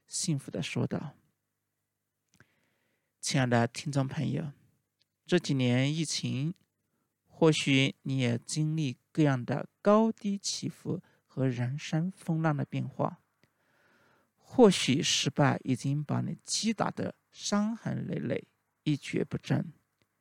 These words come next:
但请调整你的心，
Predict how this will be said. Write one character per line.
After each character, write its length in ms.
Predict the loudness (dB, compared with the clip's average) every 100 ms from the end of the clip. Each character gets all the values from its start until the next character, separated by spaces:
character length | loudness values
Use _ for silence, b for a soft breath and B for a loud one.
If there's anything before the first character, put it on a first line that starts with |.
| _ _ _ _ _ -2
但 420 | 2 4 2 0
请 320 | -4 -6 -6
调 340 | -8 -4 -2 0
整 260 | 0 -2 -4
你 160 | -6 -2
的 140 | -2
心， 360 | -2 -2 -2